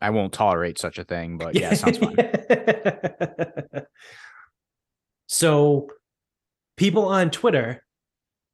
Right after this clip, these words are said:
Speaker 2: again, so for anyone that doesn't know, Scotty Scheffler is from Texas. Um, people on Twitter are like, "Where's the barbecue? Where's the ribs?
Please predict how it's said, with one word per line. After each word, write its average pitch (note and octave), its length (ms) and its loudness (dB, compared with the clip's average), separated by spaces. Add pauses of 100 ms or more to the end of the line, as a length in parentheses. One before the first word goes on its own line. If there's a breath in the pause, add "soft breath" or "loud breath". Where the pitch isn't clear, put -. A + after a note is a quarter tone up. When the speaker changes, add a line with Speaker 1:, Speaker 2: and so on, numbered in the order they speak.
(300)
Speaker 2:
again, D3+ 300 2
so D#3 160 4
for D#3+ 140 2
anyone E3 220 4
that D3 60 2
doesn't C#3 200 0
know, A#2+ 140 -4
Scotty D3+ 260 0
Scheffler C3+ 340 -2
is A2 60 -8
from A2 160 -12
Texas. - 540 -10 (440 soft breath)
Um, G#2+ 580 -6 (720)
people G3+ 260 4
on E3+ 200 4
Twitter E3+ 440 4
are C3+ 80 2
like, B2 380 -4 (1500)
"Where's C#3+ 300 4
the D3 60 0
barbecue? B2 580 -4 (1400)
Where's C3+ 280 2
the A#2+ 100 -4
ribs? G#2+ 640 -6